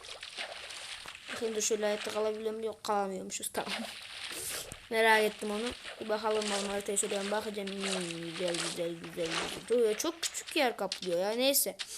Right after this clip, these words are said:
Şunu da ben şöyle güzelce bir alayım. Alayım. Nerede?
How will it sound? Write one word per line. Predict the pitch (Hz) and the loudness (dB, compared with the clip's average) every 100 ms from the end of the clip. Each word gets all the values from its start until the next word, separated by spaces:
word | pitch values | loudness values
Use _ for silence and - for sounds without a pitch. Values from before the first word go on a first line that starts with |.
| - - - - _ - | -10 -10 -12 -20 _ -6
Şunu | - 285 | -2 2
da | 277 277 | 4 4
ben | 269 | 4
şöyle | 262 277 262 | 4 2 2
güzelce | 240 247 247 240 254 233 | 0 -2 0 2 2 2
bir | |
alayım. | 233 254 233 226 269 - _ _ _ _ - - _ _ _ _ _ _ _ _ _ _ _ - - - | 2 4 2 0 -4 -12 _ _ _ _ -6 -6 _ _ _ _ _ _ _ _ _ _ _ -16 4 8
Alayım. | 247 214 208 247 - _ _ _ _ _ _ - - - _ _ - - - _ _ - | 8 6 -2 -6 -18 _ _ _ _ _ _ -6 -6 -12 _ _ -6 -6 -6 _ _ -10
Nerede? | 226 208 220 | -8 -6 -8